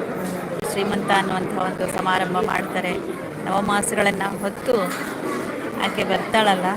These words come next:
ಆ ಮಗುವಿನ ಆಗಮನವನ್ನ ನಾವು ತುಂಬ ಖುಷಿಯಾಗಿ ನಾವು ಮಾಡ್ತೇವೆ. ಹೊಟ್ಟೆಯಲ್ಲಿರುವ ಮಗುವಿಗೆ ಒಂದು ಸಂಸ್ಕಾರವನ್ನು ಕೊಡ್ತೇವೆ, ಅದಕ್ಕೆ ಶ್ರೀಮಂತ ಅಂತ ಹೆಸರನ್ನು ಕೊಡ್ತೇವೆ. ಸಪೋರ್ಟ್ ಮಾಡ್ತಿದ್ದಾರೆ ಸಿಂಪಲ್ ಗೃಹಿಣಿ ನಾಗು ಅವರು.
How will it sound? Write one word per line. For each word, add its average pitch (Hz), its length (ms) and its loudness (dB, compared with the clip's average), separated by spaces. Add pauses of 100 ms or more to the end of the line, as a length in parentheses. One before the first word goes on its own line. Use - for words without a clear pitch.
(400)
ಆ 190 180 0
ಮಗುವಿನ 208 440 4
ಆಗಮನವನ್ನ 208 580 2
ನಾವು 190 480 4 (260)
ತುಂಬ 214 300 2 (1800)
ಖುಷಿಯಾಗಿ 262 680 6
ನಾವು 185 260 2
ಮಾಡ್ತೇವೆ. 180 460 2 (420)
ಹೊಟ್ಟೆಯಲ್ಲಿರುವ 202 560 2
ಮಗುವಿಗೆ 185 800 2
ಒಂದು 190 280 0
ಸಂಸ್ಕಾರವನ್ನು 226 720 6
ಕೊಡ್ತೇವೆ, 202 440 4
ಅದಕ್ಕೆ 196 400 2
ಶ್ರೀಮಂತ 226 440 4
ಅಂತ 214 240 4
ಹೆಸರನ್ನು 220 460 4
ಕೊಡ್ತೇವೆ. 196 400 4 (2000)
ಸಪೋರ್ಟ್ 262 340 2
ಮಾಡ್ತಿದ್ದಾರೆ 226 460 2
ಸಿಂಪಲ್ - 320 0
ಗೃಹಿಣಿ 220 380 0
ನಾಗು 202 280 2
ಅವರು. 202 280 4